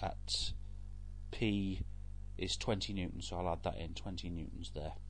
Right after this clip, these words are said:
Uh, a couple of things I'm gonna add to the diagram now. I'm gonna s-, measure everything from here, zero. So this distance is nought point five. I'm imagining that this is basically, uh, distances marked on a long ruler.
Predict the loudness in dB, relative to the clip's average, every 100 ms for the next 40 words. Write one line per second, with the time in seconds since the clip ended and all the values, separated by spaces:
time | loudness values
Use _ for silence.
0 | -8 -6 -6 -6 -4 4 6 6 4 4
1 | 4 6 6 6 6 6 6 4 2 6
2 | 8 8 6 4 6 8 6 4 2 2
3 | 4 6 6 4 0 0 0 -2 0 4
4 | 4 4 4 4 4 2 2 -4 -6 -4
5 | -2 0 2 2 2 2 0 0 0 0
6 | 0 -2 -2 -2 4 4 4 2 2 2
7 | 0 0 0 -2 0 2 0 -2 -4 -6
8 | -8 -8 -8 -8 -8 -8 -8 -8 -8 -8
9 | -4 0 4 6 4 4 2 2 -2 -2
10 | 2 4 4 2 0 2 4 2 2 4
11 | 4 4